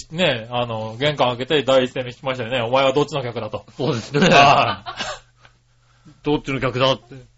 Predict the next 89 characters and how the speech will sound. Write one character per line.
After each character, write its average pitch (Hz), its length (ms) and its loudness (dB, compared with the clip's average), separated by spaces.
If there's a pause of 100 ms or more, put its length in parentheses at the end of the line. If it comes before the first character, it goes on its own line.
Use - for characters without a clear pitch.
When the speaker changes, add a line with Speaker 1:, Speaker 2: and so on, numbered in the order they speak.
(100)
Speaker 1:
は 135 560 2 (380)
い。 175 60 -6
Speaker 2:
な-、 226 80 4
な 240 60 6
ん 226 40 0
か 202 80 4
よ 208 120 4
く 208 60 6
わ 185 100 6
か 226 80 6
ん 196 40 4
な 190 80 6
い - 40 8
け 165 60 6
ど、 139 180 2 (320)
招 185 280 4
か 254 160 6
れ 247 100 0
ざ 262 140 8
る、 240 180 2
招 202 640 0
か 254 80 4
れ 208 80 4
ざ 233 140 8
る 185 120 2
客 180 280 4
み 165 120 2
た 151 160 6
い 139 60 2
な。 135 180 0 (340)
Speaker 1:
は 127 1000 2
い。 - 40 -18 (200)
Speaker 2:
そ 220 200 6
ん 262 200 2
な 262 120 8
雰 269 320 8
囲 220 60 2
気 190 120 -6
が 180 120 6
さ、 160 160 2
漂 190 340 4
っ 196 40 -6
て - 160 -2
ま 135 140 2
し - 80 -10
て 127 80 -12
ね。 147 280 -2
Speaker 1:
は 135 400 4
い。 - 20 0
Speaker 2:
う 143 540 2
ん。 - 40 -20 (500)
Speaker 1:
ね、 151 80 0
や 196 80 4
っ 196 80 -6
た 185 100 4
ら 147 60 4
中 151 200 0
途 139 80 0
半 147 140 6
端 147 120 6
に 147 60 2
な 151 140 4
ん 139 40 -2
か 147 100 6
ど 143 180 2
っ 143 40 -6
ち 160 180 -6
の、 151 80 -4
両 143 240 6
方 156 160 6
の 147 100 2
客 135 200 2
で 143 100 2
す 151 80 -2
よ 147 80 -2
み 143 60 -4
た 139 80 2
い - 20 2
な 127 60 0
こ 127 100 -2
と 131 80 -2
言 139 80 -2
い - 20 0
や 156 120 4
が 165 100 6
る 160 80 6
か 135 80 4
ら 101 100 -2
ね。 151 340 -4